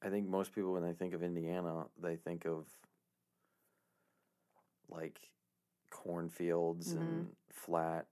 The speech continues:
Speaker 1: land or whatever, or they think of, they mainly think of, like, Indianapolis or something, or
Speaker 2: But
Speaker 1: they
Speaker 2: the,
Speaker 1: think
Speaker 2: yeah,
Speaker 1: of
Speaker 2: the
Speaker 1: I U.
Speaker 2: five hundred. Mm-hmm.
Speaker 1: Like, they don't,
Speaker 2: Or the
Speaker 1: well, the
Speaker 2: colleges,
Speaker 1: thing
Speaker 2: yeah.
Speaker 1: i-, yeah, they just think of what they see on the news, whereas if you were to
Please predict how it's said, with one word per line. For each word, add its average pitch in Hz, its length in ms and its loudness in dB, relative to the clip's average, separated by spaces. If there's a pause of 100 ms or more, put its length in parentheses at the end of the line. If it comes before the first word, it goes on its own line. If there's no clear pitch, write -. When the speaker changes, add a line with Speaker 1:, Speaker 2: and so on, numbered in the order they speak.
(440)
Speaker 1:
land 85 760 -2 (100)
or 90 100 -6
whatever, 85 720 0 (340)
or 90 120 -4
they 87 120 0
think 87 260 -4
of, 82 200 0 (280)
they 101 100 2
mainly 107 320 4
think 95 200 0
of, 90 60 2
like, 87 200 2
Indianapolis 87 840 -2
or - 80 -8
something, 73 320 -8
or - 60 -6
Speaker 2:
But 196 120 0
Speaker 1:
they 175 60 4
Speaker 2:
the, - 60 6
Speaker 1:
think 202 60 6
Speaker 2:
yeah, 202 140 10
Speaker 1:
of 175 60 2
Speaker 2:
the - 160 -2
Speaker 1:
I 175 80 4
U. 175 80 0
Speaker 2:
five 180 160 10
hundred. 175 380 6 (200)
Mm-hmm. 180 360 2 (160)
Speaker 1:
Like, 127 120 0
they 196 100 6
don't, 196 280 6
Speaker 2:
Or - 40 -2
the 175 140 -2
Speaker 1:
well, 165 220 4
the 110 100 8
Speaker 2:
colleges, 175 80 2
Speaker 1:
thing 123 160 4
Speaker 2:
yeah. 113 120 4
Speaker 1:
i-, 87 80 -2
yeah, 101 240 8
they 98 180 4
just 101 240 0
think 98 220 0
of 85 140 2
what 90 180 2
they 85 100 2
see 90 240 2
on 82 100 2
the 82 60 0
news, 82 500 2
whereas 85 540 0 (1160)
if 87 140 -4
you 85 340 -4 (520)
were 87 180 2
to 85 380 -2